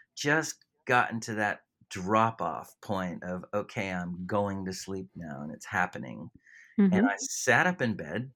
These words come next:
Speaker 1: and I said out loud, "The planet! I've gotta help the planet." <laughs> And Ted said, "Shut up. Go back to sleep."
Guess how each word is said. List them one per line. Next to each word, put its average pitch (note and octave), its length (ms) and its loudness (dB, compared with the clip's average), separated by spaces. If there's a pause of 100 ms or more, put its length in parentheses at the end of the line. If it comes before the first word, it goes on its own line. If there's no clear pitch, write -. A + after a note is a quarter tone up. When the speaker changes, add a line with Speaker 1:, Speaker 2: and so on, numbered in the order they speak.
(340)
Speaker 1:
and G#2 160 0
I G#2 80 2
said E3 320 2
out A#2 220 4
loud, F#2 340 0 (260)
"The F3+ 160 6
planet! A#3 540 4 (480)
I've A3+ 220 4
gotta E3+ 260 8
help D3 300 2
the G3+ 100 0
planet." A#3 640 10 (300)
<laughs> - 320 8 (1700)
And F#3 220 8
Ted F#3+ 340 8
said, F3+ 260 0
"Shut A#3 440 6
up. A#3 280 8 (300)
Go F3+ 140 10
back G3+ 240 8
to - 60 8
sleep." - 580 4